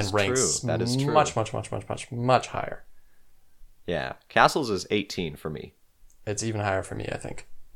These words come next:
Speaker 1: Uh, the re-,
Speaker 2: Wow.
Speaker 1: and the replayability, especially if you have the, uh, the anniversary edition of Castles, is just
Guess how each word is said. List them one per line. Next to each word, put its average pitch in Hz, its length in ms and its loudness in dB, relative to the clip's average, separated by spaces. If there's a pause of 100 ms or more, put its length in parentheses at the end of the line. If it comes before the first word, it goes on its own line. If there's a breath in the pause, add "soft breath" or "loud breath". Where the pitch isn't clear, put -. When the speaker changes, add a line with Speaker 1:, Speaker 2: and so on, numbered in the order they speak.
Speaker 1:
Uh, 92 280 0
the 117 180 -2
re-, 113 80 -2
Speaker 2:
Wow. 131 100 4
Speaker 1:
and 135 160 8
the 139 80 10
replayability, 120 640 8
especially 117 380 2
if 98 60 -6
you 98 60 0
have 101 140 -4
the, 92 300 -4 (500)
uh, 92 460 2
the 85 160 0
anniversary 110 440 2
edition 92 320 -4
of - 300 -8
Castles, 101 440 -2
is - 120 4
just - 340 0